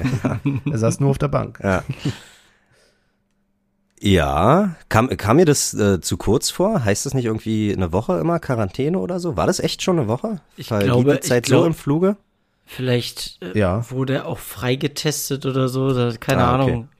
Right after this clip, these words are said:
Speaker 3: Ich weiß nicht mehr, wie die Abstände da jetzt sind.
Speaker 1: Naja, okay. Sehr
Speaker 2: Mhm.
Speaker 1: gut. Aber ja, herzlich willkommen zurück.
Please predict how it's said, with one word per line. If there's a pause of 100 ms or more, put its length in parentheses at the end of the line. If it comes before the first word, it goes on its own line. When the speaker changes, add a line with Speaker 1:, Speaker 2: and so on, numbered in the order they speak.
Speaker 3:
Ich
weiß
nicht
mehr,
wie
die
Abstände
da
jetzt
sind. (400)
Speaker 1:
Naja,
okay. (1300)
Sehr
Speaker 2:
Mhm.
Speaker 1:
gut. (680)
Aber
ja,
herzlich
willkommen
zurück.